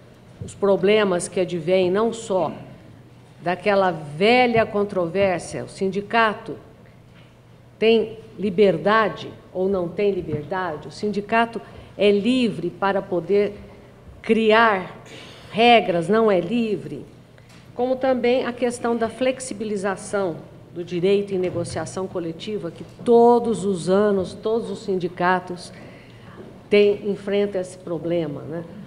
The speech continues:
O que pode ser negociado, o que não pode ser negociado. Pois bem, hoje será um dia em que os senhores terão condições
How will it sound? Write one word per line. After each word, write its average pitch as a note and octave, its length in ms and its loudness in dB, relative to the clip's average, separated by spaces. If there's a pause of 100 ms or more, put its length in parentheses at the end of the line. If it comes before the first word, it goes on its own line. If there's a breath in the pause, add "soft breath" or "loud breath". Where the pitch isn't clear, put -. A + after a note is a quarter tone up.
(120)
O - 60 -12
que A#3 140 -8
pode A#3 460 6
ser A3+ 240 4
negociado, F#3 840 0
o E3+ 40 -8
que A3+ 140 -4
não A3 180 2
pode G#3+ 460 4
ser F#3 260 -2
negociado. D#3 760 -6 (1080 loud breath)
Pois A#3 200 2
bem, C#3+ 320 -4 (1300)
hoje B3+ 360 6
será G#3 400 2
um F#3+ 140 2
dia F#3 380 -2
em G3+ 100 -2
que G3+ 360 -8 (800)
os F3+ 120 -12
senhores G3 480 4
terão F3 500 0 (1400)
condições G3 1120 0